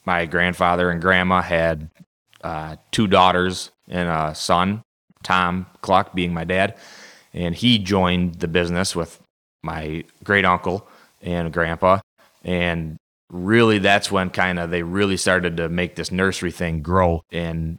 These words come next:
we're now currently up to about five hundred acres. And I am now involved as the fourth generation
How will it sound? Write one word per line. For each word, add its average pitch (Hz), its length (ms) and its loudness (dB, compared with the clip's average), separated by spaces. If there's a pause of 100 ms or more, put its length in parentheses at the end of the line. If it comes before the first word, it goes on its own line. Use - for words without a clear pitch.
(140)
we're 87 160 -4
now 92 200 4
currently 87 560 0
up 87 220 -2
to 82 380 -2 (340)
about 82 260 -2
five 98 200 2
hundred 90 240 0
acres. 107 420 0 (480)
And 85 720 -2 (600)
I 87 160 2
am 92 120 0
now 92 180 4
involved 87 640 2
as 87 420 -2
the 87 360 -6
fourth 90 500 -4
generation 92 760 0